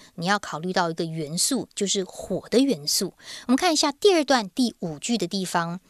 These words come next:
第五句逗点之后出现了一个as，在这里的as是表示原因的连接词，其实就是because的意思。当然特别提到就是说厨房里面，因为我们就要开火煮饭嘛，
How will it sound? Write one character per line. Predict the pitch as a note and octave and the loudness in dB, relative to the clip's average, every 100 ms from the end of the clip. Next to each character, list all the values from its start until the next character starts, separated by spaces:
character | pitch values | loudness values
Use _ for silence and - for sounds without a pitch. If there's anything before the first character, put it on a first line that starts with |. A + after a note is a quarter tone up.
| _ _ - | _ _ 8
第 | G#4+ | 10
五 | E4 | 10
句 | F3+ A#3+ | 6 0
逗 | B3 F4 | 4 4
点 | C#4+ F3 C#3 | 4 0 0
之 | F#3 | 0
后 | F#3 G#3+ E3 | 4 4 4
出 | - F#3+ | 0 -2
现 | F3+ G3+ | 0 0
了 | D#3+ | -2
一 | |
个 | D#3 E3 - _ | -4 -4 -6 _
as， | C4 A3+ C#3+ - - - - - | 2 2 2 4 4 4 -6 -6
在 | - D#4+ | 2 6
这 | G#4 | 6
里 | G4+ A#3 | 4 4
的 | F3+ | 2
as | C4+ C#4+ F3 - - - | 4 4 6 4 4 2
是 | - A3 | 4 4
表 | - E3 D3+ | 4 -4 2
示 | - A3 | 4 4
原 | F#3 E3+ F3 G#3+ | 2 -2 -2 2
因 | B3+ | 4
的 | B3 | 4
连 | F3 D#3 E3 | 2 -2 -4
接 | G3 F#3+ | -2 2
词， | - - D#3 D#3 F#3+ - - | 4 2 0 -10 -12 -14 -6
其 | - | -2
实 | F#3+ | 0
就 | G3+ A3 | 2 2
是 | G3 G3+ F3 _ | 2 0 -4 _
because | E3 D#3 - A#3 F3 - | -12 -8 0 2 2 0
的 | D#3 | -2
意 | F3+ | -6
思。 | D#3+ - - - - - | -2 -2 -4 -12 -18 -10
当 | - B3 | 2 4
然 | A#3 | 4
特 | B3+ | 2
别 | G#3+ G3 | 0 0
提 | - F#3+ | -2 0
到 | A3 G3+ | 2 2
就 | G#3 | 2
是 | G#3 | 0
说 | - F#3+ | 0 -2
厨 | F#3+ F#3+ | -2 -4
房 | F3+ G#3 | -4 -2
里 | G#3 E3 | -2 -2
面， | F#3 G3+ G3 | -4 -4 -4
因 | G3+ | -2
为 | G#3+ | 0
我 | E3 | -2
们 | D#3 | -4
就 | F3+ | -2
要 | F#3 | -2
开 | F#3 - A3+ | -2 -2 -2
火 | A#3 F3+ E3+ | -2 -2 -2
煮 | F3+ E3+ | -2 -6
饭 | - - A3+ | -4 0 0
嘛， | F#3 E3 D#3+ | -2 -8 -12